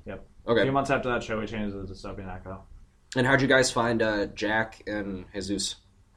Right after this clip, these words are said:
Speaker 1: Uh,
Speaker 2: We
Speaker 1: Jack was actually in the band for, uh, um, about a year when we had played that show in October, but he
Speaker 2: Okay.
Speaker 1: wasn't able to play the show, so we got our friend Dave,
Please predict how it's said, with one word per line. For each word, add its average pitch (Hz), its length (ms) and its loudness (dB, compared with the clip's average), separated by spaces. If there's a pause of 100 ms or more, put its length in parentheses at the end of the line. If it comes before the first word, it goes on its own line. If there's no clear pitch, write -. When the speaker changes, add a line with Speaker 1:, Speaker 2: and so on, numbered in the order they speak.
(240)
Speaker 1:
Uh, 123 380 4
Speaker 2:
We 120 40 -8
Speaker 1:
Jack 175 360 10
was 180 120 6
actually 170 380 8
in 143 80 2
the 131 80 0
band 117 680 0 (460)
for, 110 840 -2 (120)
uh, 110 220 -2 (340)
um, 147 240 4
about 131 300 8
a 117 60 4
year 113 680 0 (760)
when 113 200 -2
we 117 120 0
had 107 180 -2
played 104 220 -4
that 98 180 -6
show 104 140 -6
in 101 80 -4
October, 95 480 -8
but 98 480 -6
he - 60 -8
Speaker 2:
Okay. 104 140 6
Speaker 1:
wasn't 107 220 -2
able 101 160 -8
to 101 100 -16
play 165 200 6
the 160 120 8
show, 139 680 6
so 113 340 0
we 113 120 0
got 107 400 -2
our 104 140 -6
friend 101 600 -8
Dave, 104 520 -4